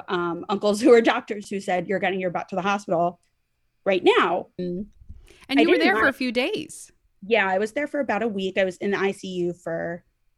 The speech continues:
Speaker 1: three nights. The thing that really, when I left, that, like, shook me to my core that I didn't think about, when I was leaving the I C U, because, you know, I got to go to the regular floor, which is an amazing sign. It shows that you're doing better.
Speaker 2: Mm-hmm.
Speaker 1: They were like, "We are just so happy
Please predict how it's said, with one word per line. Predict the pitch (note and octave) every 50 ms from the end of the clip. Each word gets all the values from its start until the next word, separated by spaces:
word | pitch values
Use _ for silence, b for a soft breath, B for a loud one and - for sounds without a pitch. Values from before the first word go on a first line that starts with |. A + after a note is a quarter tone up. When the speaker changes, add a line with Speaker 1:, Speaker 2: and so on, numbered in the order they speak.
| _ _ _ _ _
Speaker 1:
three | G3 F3+ F3 F#3 F#3 F#3+ G3 G3 G#3 G#3+ G#3+ A3+ A#3 A3+ A#3 _ _ _ _ _ _ _ _ -
nights. | B3 C4+ C#4 C#4 - -
The | A3+
thing | A3 - B3 B3+ C4
that | B3+ C4 B3 -
really, | G3+ F#3+ F#3 G3+ G3 G3 F#3+ F#3 F#3 G3 G3 F#3+ G3 - - _ - - - - - - _
when | G3 G3 -
I | A3+ A3 A3 A3+
left, | G#3+ F#3+ F3 F#3 F3 G3 A#3+ A#3+ - - - -
that, | - F#3 F3+ - - -
like, | F3+ F3+ - - -
shook | - - - G#3 G3+ - -
me | G#3+ G#3+
to | G#3+ G#3+
my | G#3 F#3
core | F3 - - F3+ F3 F3+
that | F#3+ G#3+ G3+ G3
I | F#3+ F#3
didn't | F#3 F#3+ G3+ - -
think | - B3 A#3+ A3
about, | F#3+ F3+ A3 A#3+ A#3+ B3 A#3+ b b b b _ _
when | - G#3
I | G3 G3
was | F#3+ -
leaving | A#3+ C4+ F4 F4+ D#4+ D4 B3
the | G#3+ G3
I | G3 G3+ F#3+
C | - - G3+
U, | G3 G#3 C#4 F4+ D#4+
because, | G#3 G#3+ - G3+ F#3+ F3+
you | G3+ G3
know, | F#3+ F3+
I | F3 E3+
got | - F3+ E3+
to | -
go | - F#3+
to | F3 E3+
the | F#3 F3
regular | F3+ F3 F3 F3 F3+ F3+ F3
floor, | F3 - B3 C#4+ C#4+
which | G#3 F#3+ F3 -
is | F3+ E3
an | E3+ F3+
amazing | E3+ E3+ E3+ E3+ E3+ F3 E3+ E3
sign. | - - A#3+ B3 G#3+
It | - -
shows | - - F3 E3+ -
that | F3+ D#3+
you're | F3 E3+
doing | D#3+ E3+ E3+ E3+ F3+ F#3+ F#3+
better. | G3+ A3 A3+ A#3+ C4 C#4 C#4+
Speaker 2:
Mm-hmm. | - G3 - _ _ _ _ _ _ _ _ _ _ _ _ _ G3+ G3
Speaker 1:
They | G#3+ A3+ G#3+ G#3
were | G3+ G3 G3+ G3
like, | G3+ G3 F#3+ -
"We | G#3 G3+
are | G3+ G3
just | G3 G3+ G3 -
so | - G3 F#3 F#3+
happy | F#3+ G3+ G3+ G3 G3 - G3 F#3 F#3 F#3